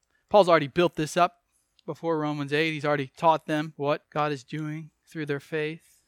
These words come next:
And again, he doesn't say, "You had faith and God's gonna reward you with justification." He's not saying that. Again, that would be something that would be our work. Romans four, four and five.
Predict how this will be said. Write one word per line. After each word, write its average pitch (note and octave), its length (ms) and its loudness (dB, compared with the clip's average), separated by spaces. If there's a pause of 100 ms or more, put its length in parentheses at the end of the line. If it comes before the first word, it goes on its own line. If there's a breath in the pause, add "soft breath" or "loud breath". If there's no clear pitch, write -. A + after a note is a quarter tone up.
(800)
And - 80 -6
again, F#3 280 0
he F3+ 200 -8
doesn't A#3 360 0
say, G3+ 440 2 (500)
"You G#3+ 200 -2
had B3+ 200 0
faith G#3 360 -2
and E3+ 100 -6
God's E3+ 240 2
gonna D#3+ 220 -6
reward D#3+ 580 -2
you D#3+ 140 -10
with C#3 120 -8
justification." B2+ 840 -16 (1400)
He's - 60 -12
not A3 120 -8
saying G#3 240 -10
that. D#3+ 300 -12 (680)
Again, F#3 240 -8
that D3+ 120 -6
would D3+ 100 -8
be D#3+ 80 -8
something E3 460 -10 (260)
that E3+ 120 -10
would E3 120 -6
be F3+ 120 -2
our F3 120 0
work. A#3 240 -4 (880 soft breath)
Romans F3+ 220 -2
four, F#3 200 -2
four F3+ 300 -6
and D3 120 -10
five. C3 460 -6